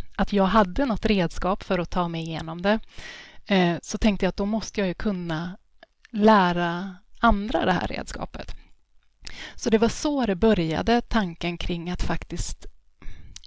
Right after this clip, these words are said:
jobba specifikt med andra ofrivilligt barnlösa genom yogan. Ehm, och, och då var det helt enkelt, ja, men också väldigt organiskt att jag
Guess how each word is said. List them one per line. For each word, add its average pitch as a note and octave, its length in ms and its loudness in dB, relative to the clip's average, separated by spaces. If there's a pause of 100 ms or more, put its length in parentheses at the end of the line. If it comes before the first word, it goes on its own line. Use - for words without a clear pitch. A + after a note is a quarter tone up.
jobba F#3+ 580 0
specifikt - 1000 -2
med F3 320 -4
andra E3+ 600 -2 (420)
ofrivilligt F3+ 720 -2
barnlösa G#3 680 -4 (220)
genom G3+ 520 2
yogan. - 440 -6 (1000)
Ehm, F3 500 -8 (360)
och, F#3 380 -4
och G3 80 -2
då F#3 120 -2
var B3 220 4
det F#3 60 0
helt E3+ 260 -2
enkelt, - 500 -10
ja, G#3+ 60 2
men G3 160 -2
också - 280 -4
väldigt G#3+ 460 -2
organiskt F3+ 1000 -2
att - 180 -4
jag E3+ 320 -2